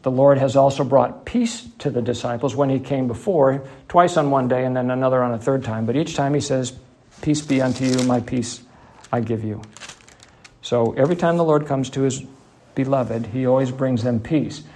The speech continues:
So we have peace with the Lord, but that doesn't mean he's not gonna drill down into your heart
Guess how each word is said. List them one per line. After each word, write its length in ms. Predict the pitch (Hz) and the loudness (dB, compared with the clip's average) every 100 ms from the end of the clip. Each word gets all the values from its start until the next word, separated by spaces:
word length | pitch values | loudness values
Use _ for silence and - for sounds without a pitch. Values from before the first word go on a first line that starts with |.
| - - | -20 -8
So 160 | - | 0
we 140 | 208 208 | 2 6
have 180 | 208 202 | 4 4
peace 280 | 262 254 | 0 0
with 100 | 269 | -2
the 80 | - | 0
Lord, 380 | 139 120 123 123 - - | 0 2 2 -2 -16 -10
but 80 | - | 0
that 120 | 175 | 4
doesn't 260 | 180 220 208 | 6 4 4
mean 100 | 170 | 2
he's 160 | 170 160 | 2 2
not 140 | 151 | 0
gonna 120 | 165 | 0
drill 280 | 147 147 143 | 0 2 2
down 200 | 135 135 | 2 0
into 200 | 135 147 | 0 0
your 160 | 175 190 | 0 -2
heart 500 | - 233 147 151 | -4 -4 -2 -2